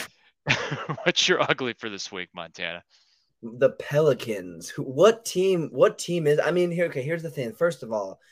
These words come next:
Speaker 2: injuries, they, they're not the same team because of who's been in and out of the lineup. But this team is on a nine-game losing streak.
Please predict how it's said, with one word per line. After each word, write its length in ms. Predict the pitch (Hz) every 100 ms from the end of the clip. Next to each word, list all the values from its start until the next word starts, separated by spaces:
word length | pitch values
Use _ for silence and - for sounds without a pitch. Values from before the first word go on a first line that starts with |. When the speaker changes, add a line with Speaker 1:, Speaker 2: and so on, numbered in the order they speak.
| _ _
Speaker 2:
injuries, 840 | 156 165 151 156 147 143 135 - - _ _ -
they, 100 | 120
they're 180 | 147
not 300 | 147 151 165
the 60 | 165
same 280 | - 156 143
team 220 | 147 139
because 280 | 139 143 131
of 100 | 127
who's 260 | 135 131
been 200 | 117 131 -
in 140 | 127
and 80 | 127
out 100 | 120
of 80 | 117
the 60 |
lineup. 420 | 113 104 104 104 101 _ _ _ -
But 320 | 123 139 - _ -
this 180 | 139 185
team 220 | - 277
is 80 | 208
on 120 | 165
a 80 | 131
nine-game 1080 | 120 123 131 147 175 185 151 147 151 147 127
losing 480 | 117 131 127 117
streak. 760 | 107 - - 104 92 - - -